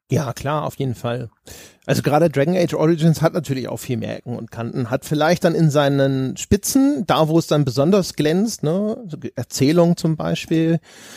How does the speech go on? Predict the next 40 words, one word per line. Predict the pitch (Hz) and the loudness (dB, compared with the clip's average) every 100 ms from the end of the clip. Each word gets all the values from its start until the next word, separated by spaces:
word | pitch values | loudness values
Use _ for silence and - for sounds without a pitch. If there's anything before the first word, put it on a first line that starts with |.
| - - | -20 -6
oder | 113 117 | -2 0
auch | 117 | -2
die, | - 120 113 104 107 _ _ - 120 | -2 -4 -2 -4 -8 _ _ -14 -8
die | 113 | -2
Welt, | 117 123 170 - | 0 2 2 0
die | 143 | 0
da | 131 | 2
überhaupt | 127 110 135 180 | 2 2 2 2
aufgebaut | 156 156 - 156 139 147 - | -2 -2 -4 -4 -2 -4 -2
wird | 143 139 - | -2 -2 -2
und | 135 | -4
sowas, | - 135 135 - | 0 2 2 2
da | 131 | 2
ist | 123 - | 2 2
es | 143 | 2
dann | 139 131 131 131 117 | 2 4 4 4 0
vielleicht | - 123 123 - - - | -2 2 2 0 -8 -2
noch | 127 | 0
ein | 127 123 | 2 0
leuchtenderer | 113 175 - 170 156 147 | 2 2 0 -4 0 0
Stern | 143 - 147 | 0 0 0
als | 135 127 - | 0 -2 -2
ein | |
Uncharted | 123 123 113 110 113 | -2 -4 -4 -6 -8
zwei, | - - 123 185 190 - _ | -10 -10 -8 -4 -6 -8 _
aber | 131 135 | 2 4
hat | 139 135 | 2 0
dafür | 151 156 | 0 4
natürlich | 139 - 135 120 | 2 2 -2 -2
auch | 123 - | -6 -2
andere | 120 120 98 | -2 -2 -2
Seiten, | - 104 - 92 90 - | -4 -6 -6 -6 -6 -4
wo | 110 | 0
man | 107 104 | 2 2
viel | - - - - 139 - | -2 -16 -10 2 2 4
eher | 127 95 - | 2 0 -6
dran | - 107 110 107 - - - - | -6 0 2 2 -2 -20 -20 -18
sich | - 123 | -4 -2
stoßen | - 127 120 123 | 2 0 4 2
kann. | - 101 107 175 | 0 -4 -4 -6